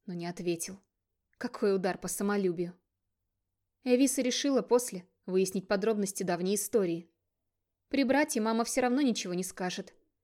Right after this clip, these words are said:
Девушка снова вызовет ее и спокойно все обсудит. Раз душу не забрали на перерождение, время еще есть. Да и как Марианне уйти,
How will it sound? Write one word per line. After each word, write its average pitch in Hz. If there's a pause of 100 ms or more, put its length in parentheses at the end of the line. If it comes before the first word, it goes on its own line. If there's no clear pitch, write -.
(340)
Девушка 196
снова 233
вызовет 190
ее 170 (260)
и -
спокойно 185
все 190
обсудит. 190 (800)
Раз 285
душу 285
не 254
забрали 247
на 208
перерождение, 196 (320)
время 185
еще 185
есть. 185 (960)
Да 269
и 311
как 349
Марианне 247
уйти, 247